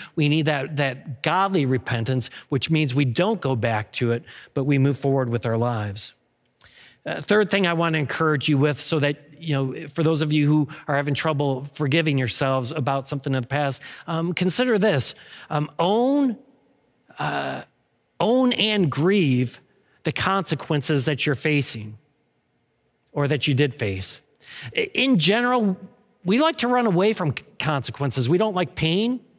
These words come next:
Um, a-, and we would just rather skip out on it altogether. In fact, that's why people kill themselves, isn't it? You know, uh, th-, maybe a relationship breaks up and,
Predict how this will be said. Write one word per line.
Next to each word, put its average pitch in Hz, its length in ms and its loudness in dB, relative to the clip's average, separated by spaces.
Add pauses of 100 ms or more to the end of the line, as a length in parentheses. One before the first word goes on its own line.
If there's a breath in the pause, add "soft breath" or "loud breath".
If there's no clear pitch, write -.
(480 loud breath)
Um, 160 400 0
a-, 208 420 0
and 196 100 6
we 220 80 6
would 254 140 4
just 185 240 0
rather 196 380 2
skip - 400 0
out 214 260 2
on 156 180 0
it 165 160 -2
altogether. 170 840 0 (280 loud breath)
In 208 120 0
fact, 254 180 0
that's 240 220 0
why 269 140 2
people 269 300 0
kill 277 260 0
themselves, 135 520 0
isn't 185 240 0
it? 285 160 -2 (580 loud breath)
You 202 100 0
know, 190 200 2
uh, - 20 2
th-, 202 720 0 (120)
maybe 180 640 4
a 180 140 0
relationship 175 760 2
breaks 180 300 -2
up 190 280 0
and, 151 200 2